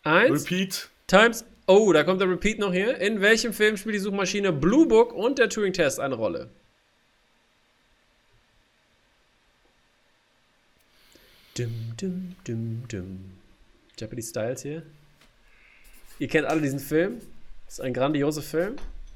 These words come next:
Speaker 1: Einer unserer Lieblingsfilme, Julia. Time's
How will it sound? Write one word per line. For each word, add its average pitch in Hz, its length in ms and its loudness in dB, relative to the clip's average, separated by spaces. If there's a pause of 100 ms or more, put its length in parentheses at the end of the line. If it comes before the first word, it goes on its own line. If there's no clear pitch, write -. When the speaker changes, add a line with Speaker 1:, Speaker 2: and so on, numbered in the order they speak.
(580)
Speaker 1:
Einer 180 400 0 (1300)
unserer 254 320 0
Lieblingsfilme, 120 460 -6
Julia. 95 320 -6 (2750)
Time's 156 400 2